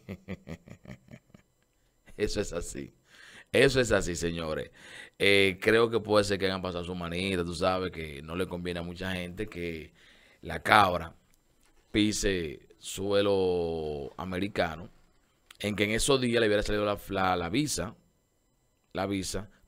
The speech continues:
para Europa, para Europa. Entonces, también tengo entendido y me, de, de, de fuentes oficiales me han llegado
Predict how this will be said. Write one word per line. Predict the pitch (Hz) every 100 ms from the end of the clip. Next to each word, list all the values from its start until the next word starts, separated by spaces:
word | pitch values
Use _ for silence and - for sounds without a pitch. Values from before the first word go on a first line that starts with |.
| -
para | 110 117 110
Europa, | 95 87 87 85 76 69 - - _ _ _ _ _ _ _ _ _ - -
para | 87 92
Europa. | 85 73 65 65 - _ - -
Entonces, | _ 85 92 90 95 92 90 87 - -
también | 90 90 95 113
tengo | 113 123 123
entendido | 123 123 127 127 127 123 127
y |
me, | 120 107
de, | 98
de, | 87 87 95 92
de | 92
fuentes | - 95 107 113
oficiales | 131 123 131 120 120 113
me | 92
han | 92
llegado | 107 110 110 110 113 123 -